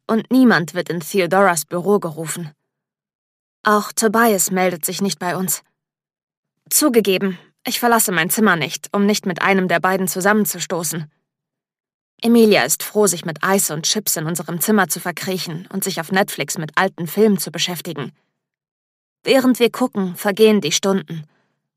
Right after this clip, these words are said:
Und die wenigen Schüler, die während der Ferien gehen durften, strömen zurück ins Walcott House. Nach der Stille der letzten Wochen füllt sich das Gebäude wieder mit Leben.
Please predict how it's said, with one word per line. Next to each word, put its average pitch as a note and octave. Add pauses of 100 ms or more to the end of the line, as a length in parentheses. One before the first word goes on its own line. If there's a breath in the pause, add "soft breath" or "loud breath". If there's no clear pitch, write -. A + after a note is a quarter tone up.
Und A3+
die G#3+
wenigen A3+
Schüler, G3+
die E3+
während F3
der E3+
Ferien F#3
gehen G#3
durften, E3+
strömen G3
zurück F#3+
ins E3
Walcott F3+
House. E3 (1800)
Nach A3
der G3
Stille G#3
der -
letzten F#3
Wochen F#3
füllt G3
sich -
das -
Gebäude F#3
wieder E3+
mit E3+
Leben. F#3